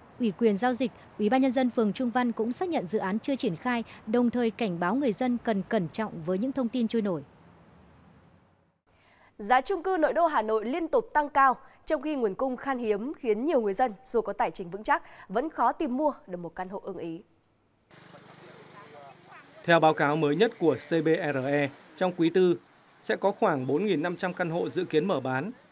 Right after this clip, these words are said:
Speaker 3: Như vậy, nguồn cung căn hộ mới tại Hà Nội cả năm nay chỉ đạt mười một nghìn bốn trăm căn. Đây sẽ là năm thứ năm liên tiếp thị trường căn hộ tại Hà Nội ghi nhận sự sụt giảm mới, với tổng nguồn cung năm nay dự kiến ghi nhận ở mức thấp nhất trong vòng một thập kỷ qua.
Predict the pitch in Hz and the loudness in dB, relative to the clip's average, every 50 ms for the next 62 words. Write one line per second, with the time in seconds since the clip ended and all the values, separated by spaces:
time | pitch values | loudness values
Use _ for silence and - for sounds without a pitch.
0 | - 175 202 208 202 190 - 165 165 170 165 160 - 196 190 180 190 180 170 180 | 0 2 4 6 6 4 4 4 0 0 0 2 2 0 0 2 -2 -2 -2 -2
1 | 185 151 151 143 151 190 - 202 160 139 139 131 135 147 156 156 143 151 - - | -2 0 0 0 0 0 0 -2 -4 -2 -2 0 2 4 4 4 2 -2 -8 -2
2 | 165 147 131 117 120 139 160 165 170 170 170 165 156 - - - - - - 151 | -2 -2 -2 -2 -2 -4 -4 0 0 0 2 0 0 -4 -8 -20 -14 -2 -2 0
3 | 139 143 135 131 - 139 143 143 139 139 139 131 - 135 135 131 127 123 117 110 | 0 0 -2 -2 -4 -4 -2 0 0 0 -2 -2 -2 -2 -2 -2 -2 -4 -4 -6
4 | 151 - 175 156 - 165 160 156 139 - - - - - - - - - 165 156 | -4 -4 -4 -2 2 2 2 2 0 -6 -10 -20 -20 -20 -20 -20 -16 -4 0 2
5 | 160 160 147 - 208 190 175 139 135 151 151 143 - 143 147 170 185 175 175 170 | 2 2 2 0 0 0 0 0 0 -2 -2 -4 -4 -4 -4 -2 0 0 0 0
6 | 185 185 180 - 220 240 233 - - - - - 190 170 - - 175 170 156 156 | 0 0 0 4 4 4 4 2 -10 -18 -6 -4 -4 -4 -2 0 0 0 0 0
7 | - 196 175 175 180 180 180 - - 135 135 135 143 156 - 147 156 170 165 165 | -2 -4 -2 -2 -4 -4 -4 -4 -4 -4 -2 0 0 0 0 0 -2 -2 -2 -2
8 | - - - - 185 170 - 160 147 120 - 147 127 120 127 139 147 170 233 - | -6 -6 -6 -6 -8 -6 -4 -4 -6 -4 -4 -4 -4 -2 0 2 2 2 2 0
9 | - - - - - - 139 160 190 185 220 156 135 131 143 147 139 135 - 185 | -6 -16 -18 -18 -14 -4 0 0 0 2 0 0 2 2 2 0 0 0 0 0
10 | 185 180 165 - - - 165 170 170 170 175 170 170 151 202 185 - - 151 147 | 0 0 -4 -8 -10 -6 -4 -2 -2 0 0 0 -2 -2 -4 -6 -2 0 0 0
11 | 175 180 175 156 175 180 165 135 139 185 196 - - 202 196 196 220 240 - - | 2 0 0 0 -2 -4 -4 -4 -4 -6 -6 -6 -10 -6 0 0 0 0 0 -4
12 | - 180 165 147 143 135 131 123 123 - - 139 123 - - 139 113 - 156 151 | -6 -4 -4 -2 -4 -4 -6 -6 -8 -8 -8 -8 -8 -6 -6 -6 -2 0 2 2
13 | 151 139 | 2 0